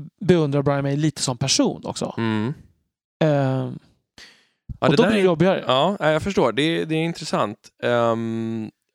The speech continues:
Speaker 2: var man landar i det där. Men ju, och sen så blir det ju också så att tidsperspektivet på något sätt på n-,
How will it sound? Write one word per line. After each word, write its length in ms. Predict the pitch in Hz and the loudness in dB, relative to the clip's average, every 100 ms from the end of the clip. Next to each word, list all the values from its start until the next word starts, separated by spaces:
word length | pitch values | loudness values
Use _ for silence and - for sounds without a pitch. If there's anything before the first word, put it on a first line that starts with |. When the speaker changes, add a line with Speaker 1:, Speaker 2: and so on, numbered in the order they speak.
| _ - | _ -4
Speaker 2:
var 260 | 131 127 | 0 2
man 220 | 117 117 | 2 0
landar 400 | 131 131 113 151 196 | 2 0 0 -2 -2
i 20 | |
det 80 | 131 | 0
där. 180 | 104 101 | 0 0
Men 160 | 127 | 0
ju, 120 | 139 113 | 0 0
och 180 | 127 | -2
sen 160 | - 135 | -2 -4
så 260 | - 180 156 | -2 -4 -2
blir 220 | 147 139 | -2 0
det 40 | |
ju 60 | 131 | 0
också 220 | 113 165 | -2 -2
så 60 | 165 | -2
att 160 | - | -4
tidsperspektivet 1160 | - 165 135 107 - - 127 - 139 220 175 - | -8 -4 -4 -6 -10 -10 -10 -10 -4 -2 -2 -2
på 100 | 135 | -2
något 280 | 113 101 - | -2 -4 -6
sätt 540 | - 98 - _ - _ _ _ _ _ _ _ _ _ _ _ - | -6 -4 -6 _ -20 _ _ _ _ _ _ _ _ _ _ _ -6
på 60 | 135 | -4
n-, 440 | 123 123 123 | -4 -6 -8